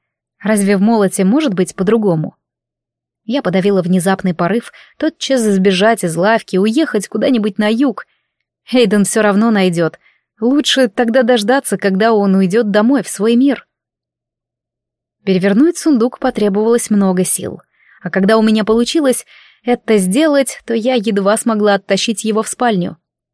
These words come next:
Просыпавшиеся монеты собрала все до единой и положила к остальным. Я долго сидела на кровати и смотрела на гору золота.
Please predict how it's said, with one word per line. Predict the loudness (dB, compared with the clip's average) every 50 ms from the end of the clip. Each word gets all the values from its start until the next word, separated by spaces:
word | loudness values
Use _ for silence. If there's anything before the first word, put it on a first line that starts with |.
| _ _ _ _ _ _ _ _ -4
Просыпавшиеся | -4 -4 -2 -2 -6 -4 -4 -4 -2 -2 0 0 0 0
монеты | 0 2 0 0 -2 -4 -4
собрала | -4 -2 0 0 0 2 2 0
все | 0 -2 -2 -2 0
до | 0 0
единой | 0 0 -2 0 0 0 2 2 0 0
и |
положила | 0 0 0 0 0 0 -2 -2
к | -4 -6
остальным. | -10 -8 -6 -2 -2 -2 0 -2 -4 -6 _ _ _ _ _ _ _ _ _ _ _ _ _ _ _ _ _
Я | _ -4 -2 0 0 2
долго | 2 2 2 0 0
сидела | -2 -2 -2 0 0 0 2 2
на | 0 0 0
кровати | -2 -4 -2 0 0 0 0 -2 -6
и | -8
смотрела | -6 -6 -6 -2 -2 0 0 2 2
на | 2 0
гору | 0 0 2 2 2 2
золота. | 2 0 0 0 2 2 0 0 2 0 0